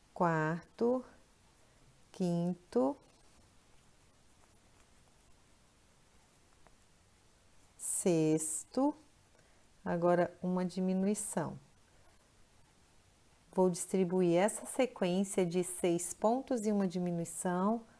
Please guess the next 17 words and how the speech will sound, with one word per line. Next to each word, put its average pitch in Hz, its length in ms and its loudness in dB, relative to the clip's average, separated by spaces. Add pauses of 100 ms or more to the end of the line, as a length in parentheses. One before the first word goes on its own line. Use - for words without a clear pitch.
(960)
e 202 80 0
vou 190 160 2
ficar 185 300 -2
no 196 120 0
total 202 520 2
com 196 200 0
vinte 220 300 0
e 254 60 -2
um 247 120 0
pontos. 156 720 -4 (440)
Cheguei 196 340 0
ao 170 80 0
final, 208 680 0
agora 214 420 2
mais 185 480 0
uma 262 320 0
carreira 208 840 -2